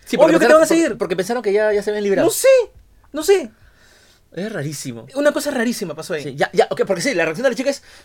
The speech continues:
Speaker 1: ya, que porque
Speaker 2: Sí,
Speaker 1: se
Speaker 2: oye,
Speaker 1: puso
Speaker 2: sí.
Speaker 1: triste porque el pata le dijo,
Speaker 2: Ah.
Speaker 1: "Tu mamá se fue por, por tu culpa". Que
Speaker 2: Ot-,
Speaker 1: también
Speaker 2: otro,
Speaker 1: otro
Speaker 2: otro detalle inservible de la película.
Speaker 1: Sí, porque a la chica Estela le dicen a cada rato que, "Tu mamá se fue por, por tu culpa".
Speaker 2: Al principio, eh, como que hay una, una mención de eso.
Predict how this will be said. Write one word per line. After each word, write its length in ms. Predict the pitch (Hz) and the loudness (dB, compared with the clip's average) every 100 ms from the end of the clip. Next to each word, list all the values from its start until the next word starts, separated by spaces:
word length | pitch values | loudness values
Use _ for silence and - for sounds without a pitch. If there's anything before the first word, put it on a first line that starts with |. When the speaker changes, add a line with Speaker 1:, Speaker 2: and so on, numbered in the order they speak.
| - | -6
Speaker 1:
ya, 240 | 208 208 | -4 -4
que 80 | 160 | -6
porque 180 | 175 170 | -4 0
Speaker 2:
Sí, 40 | |
Speaker 1:
se 20 | 226 | 2
Speaker 2:
oye, 80 | 208 | 2
Speaker 1:
puso 120 | - | 2
Speaker 2:
sí. 120 | 254 | -2
Speaker 1:
triste 200 | 233 240 | 0 0
porque 180 | 220 170 | 2 0
el 60 | 190 | 0
pata 220 | 220 226 | 0 0
le 100 | 175 | -2
dijo, 220 | 202 - | -4 -4
Speaker 2:
Ah. 80 | 190 | -4
Speaker 1:
"Tu 60 | |
mamá 160 | 165 180 | -4 -6
se 120 | 185 | -4
fue 140 | 202 202 | -4 -4
por, 160 | 208 | -8
por 240 | _ - 139 | _ -20 -4
tu 60 | |
culpa". 160 | 202 - | -2 2
Que 80 | 208 | 2
Speaker 2:
Ot-, 40 | |
Speaker 1:
también 220 | 175 190 - | 2 2 4
Speaker 2:
otro, 200 | 180 226 | 6 6
Speaker 1:
otro 240 | 151 165 | 4 2
Speaker 2:
otro 280 | 160 156 160 | 0 0 -2
detalle 380 | 135 147 156 156 | -2 -2 -2 -6
inservible 800 | 147 143 139 135 165 196 214 214 | -8 -8 -10 -6 -2 0 2 2
de 60 | |
la 60 | 208 | 0
película. 280 | 285 220 233 | -4 -2 -2
Speaker 1:
Sí, 120 | 190 | -2
porque 220 | 156 - | -2 0
a 20 | |
la 100 | 151 | 0
chica 200 | 208 202 | -2 -6
Estela 300 | 202 214 202 | -2 -2 0
le 80 | 185 | -2
dicen 160 | 180 185 | -4 -6
a 80 | |
cada 140 | 180 175 | -4 -4
rato 180 | 180 185 | -6 -6
que, 160 | 170 - - | -8 -10 -10
"Tu 100 | 156 | -6
mamá 160 | 165 185 | -6 -6
se 100 | 165 | -6
fue 160 | 170 | -6
por, 400 | 170 165 147 139 | -4 -4 -4 -8
por 120 | 147 | -8
tu 60 | 143 | -2
culpa". 140 | 170 | 0
Speaker 2:
Al 60 | 151 | 0
principio, 400 | 156 233 240 233 | -2 -8 -2 -2
eh, 220 | 202 156 - | -2 -6 -10
como 180 | 151 147 | -10 -6
que 60 | |
hay 80 | 165 | -6
una, 200 | 175 175 170 | -6 -8 -10
una 160 | 175 | -10
mención 300 | 170 139 165 165 | -10 -10 -10 -10
de 100 | 165 | -10
eso. 320 | - 208 | -8 -12